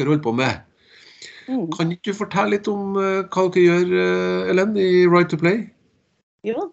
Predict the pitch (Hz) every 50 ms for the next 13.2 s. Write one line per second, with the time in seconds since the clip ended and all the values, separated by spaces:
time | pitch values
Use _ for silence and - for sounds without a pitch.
0 | - - 180 190 196 202 202 214 233 254 262 208 180 180 180 185 185 240 330 339
1 | - - - - 220 226 233 233 233 240 233 240 - - - 202 202 202 196 -
2 | 214 - 208 214 220 233 233 226 208 196 202 - _ _ _ _ _ - 190 180
3 | - - - 180 180 170 180 185 180 196 190 - 233 277 427 392 339 - - 208
4 | 208 202 208 185 - 196 175 - - - 190 - - - - - - 208 185 170
5 | 170 - - 185 165 156 165 170 170 175 170 - - - - 190 196 254 427 -
6 | - - _ _ _ _ _ _ - 143 143 110 180 175 185 196 196 196 202 202
7 | 202 202 196 202 208 - - - 180 180 190 196 190 170 185 190 190 196 190 175
8 | 190 196 180 170 156 151 160 190 - _ _ - - 175 175 170 175 175 165 160
9 | - - - 180 175 165 175 170 170 170 170 - 170 165 160 170 170 170 - -
10 | 392 - - - - - - _ _ - - 202 196 196 196 185 175 165 165 170
11 | 180 180 180 _ - - - - - - _ _ - - 220 208 208 196 - 214
12 | 202 - - - 190 185 - 196 180 202 185 185 190 180 185 202 180 160 156 180
13 | 180 185 180